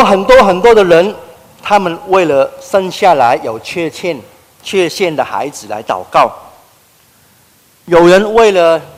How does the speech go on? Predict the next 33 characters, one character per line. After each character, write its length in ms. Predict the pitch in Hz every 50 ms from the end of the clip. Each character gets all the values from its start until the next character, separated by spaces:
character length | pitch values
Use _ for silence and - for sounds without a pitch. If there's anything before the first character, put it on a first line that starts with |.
| - - -
脑 260 | 151 143 135 135 139
部 280 | - - 208 233 220 190
没 180 | 165 160 208
有 120 | 226 190 170
办 220 | - - 196 185
法 80 | 170 147
开 340 | - - - 208 196 190 185
刀 240 | - - 185 175 147
那 100 | 139 135
个 100 | 127 135
肿 420 | 127 - - 131 110 104 104 107
瘤 240 | 107 113 113 123 151 -
来 160 | 135 110 110 117
祷 180 | - 98 90 87 -
告； 240 | - 123 110 101 92 - - _ _ _ _ - _ _ _ _ _ _ _ _ _ _ _ _ _ _ _ _ _ _ _ _ _ _ _ -
有 180 | 151 156 156
人 340 | 160 160 156 160 165 190 202 - - - - - - - -
为 260 | 208 214 202 190 180
了 200 | 160 143 139 139
找 240 | - - - 117 131
不 120 | 170 196
出 300 | 196 - - 214 202 180 - _ _ _ _ _ _ _ _ _ _ _
原 360 | - 127 147 156 170 175 220
因 240 | 220 202 208 196 180
的 100 | 156 131 117
疾 300 | - - - 117 127 139
病 260 | - 202 175 147 107 98 - _ _ -
迫 340 | - - 196 185 156 123 107
切 300 | - - - 175 147 117
的 120 | 110 101 98
来 140 | 95 101 110
祷 180 | - 110 98 90 _ _
告。 220 | 151 135 117 101